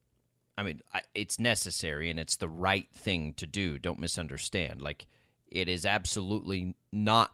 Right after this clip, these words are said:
right to hold kids hostage when they're not in a situation they feel like is the best for them to succeed.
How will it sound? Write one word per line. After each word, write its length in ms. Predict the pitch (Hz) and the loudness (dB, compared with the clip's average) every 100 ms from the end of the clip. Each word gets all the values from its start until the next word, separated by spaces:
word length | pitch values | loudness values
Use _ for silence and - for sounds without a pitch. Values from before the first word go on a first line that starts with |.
| - | 0
right 360 | 92 76 78 - | 0 2 -2 -6
to 180 | - 92 | -4 -4
hold 420 | - 107 104 - | 2 2 2 0
kids 280 | - 101 - | -2 0 0
hostage 640 | - 104 98 - 90 - | 2 2 2 0 -2 -2
when 140 | 92 87 | -2 0
they're 120 | 82 | 0
not 300 | 90 92 - | 2 0 0
in 80 | 90 | -2
a 40 | |
situation 680 | - 98 - 85 90 - 87 | -2 -2 -4 -2 0 0 -2
they 120 | 78 | -2
feel 300 | - 107 101 | -2 0 2
like 300 | 90 80 - | 2 0 -2
is 160 | 85 - | -4 -4
the 80 | |
best 340 | 80 92 92 - | 0 0 0 -2
for 60 | |
them 160 | 87 85 | -2 -2
to 100 | - | -2
succeed. 580 | - - - 147 120 | -6 -2 0 2 2